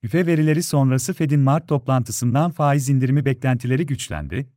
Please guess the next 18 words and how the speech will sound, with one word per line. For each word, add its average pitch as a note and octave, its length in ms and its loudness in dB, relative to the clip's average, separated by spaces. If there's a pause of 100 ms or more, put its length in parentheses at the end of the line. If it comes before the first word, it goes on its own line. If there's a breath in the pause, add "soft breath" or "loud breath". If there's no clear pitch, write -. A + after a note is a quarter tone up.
(140)
dolar B2 260 2
endeksi C3+ 560 0
ve A#2 120 -2
Amerika B2 440 0
tahvil D3+ 360 0
faizleri C#3 580 0
geriledi. D#2+ 460 -6 (600)
Küresel C3 440 0
hisse D3 300 0
piyasaları A2+ 680 -2
ve A2 120 -2
ons E3 340 -2
altın D3+ 260 0
haftanın C#3 440 2
son E3+ 260 0
işlem D#3 380 0
gününde C#3+ 300 2
toparlandı. D#2+ 680 -6